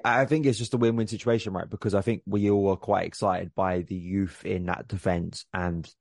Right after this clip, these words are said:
the, the future of that defense with Badiashile, with Levi, with,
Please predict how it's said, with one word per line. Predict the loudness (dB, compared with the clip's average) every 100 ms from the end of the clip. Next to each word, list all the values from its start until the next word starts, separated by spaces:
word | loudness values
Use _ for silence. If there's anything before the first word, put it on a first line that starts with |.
| -2
the, | 0 2 0 -2 -8 _
the | -6
future | -4 -2 -2 2 0
of | 0
that | -4 -6
defense | -4 -2 -2 -4 -12 -18 -20 -20 _ -4
with | 0 2 0 -4
Badiashile, | -4 0 2 0 0 0 2
with | 0 -2
Levi, | -2 -2 -2 0 2 2 0 -4 -8 _ _ _ _ _ _ -12
with, | -4 -2 -2 -4